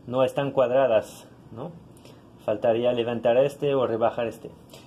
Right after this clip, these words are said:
y que acá estamos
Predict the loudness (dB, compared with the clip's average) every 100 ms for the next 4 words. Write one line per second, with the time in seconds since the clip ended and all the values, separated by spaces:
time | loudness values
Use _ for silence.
0 | -14 -4 -4 0 2 2 2 2 2 0
1 | -8 -20 -20 -20 -16 -6 -2 -2 -2 -6
2 | -16 -20